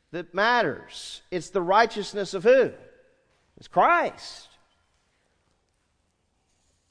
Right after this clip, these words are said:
It's the righteousness of Christ. And there are three observations about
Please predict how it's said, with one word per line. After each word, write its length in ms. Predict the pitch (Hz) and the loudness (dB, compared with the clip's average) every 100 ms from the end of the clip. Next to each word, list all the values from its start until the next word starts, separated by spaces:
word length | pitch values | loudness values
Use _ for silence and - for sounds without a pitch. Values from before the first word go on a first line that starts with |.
| - | -20
It's 120 | 151 | -10
the 100 | 196 | -6
righteousness 600 | 185 240 247 214 202 196 | -2 -2 -2 -8 -10 -12
of 120 | 165 - | -10 -2
Christ. 360 | 175 135 120 | 0 0 -4
And 80 | 151 | -6
there 80 | 147 | -6
are 40 | |
three 180 | 151 220 | -4 -2
observations 840 | 202 - 175 175 180 160 143 - _ _ _ _ _ _ | -2 -4 -4 -4 -4 -8 -12 -14 _ _ _ _ _ _
about 400 | 135 156 165 160 | -6 0 2 0